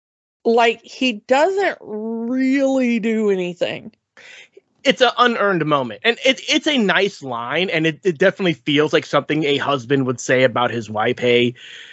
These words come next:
Speaker 2: you know, you can kill me and take my wife, but, uh,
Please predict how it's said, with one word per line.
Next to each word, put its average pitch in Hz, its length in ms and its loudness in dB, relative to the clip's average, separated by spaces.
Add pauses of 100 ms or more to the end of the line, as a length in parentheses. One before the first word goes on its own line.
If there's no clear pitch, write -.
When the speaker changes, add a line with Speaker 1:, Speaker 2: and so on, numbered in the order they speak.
(240)
Speaker 2:
you 135 100 -4
know, 123 120 0
you 135 120 0
can 165 140 2
kill 175 300 0
me 160 220 2
and 135 100 -4
take 165 220 -2
my 131 160 0
wife, 135 340 0
but, 131 160 -10
uh, 139 80 -14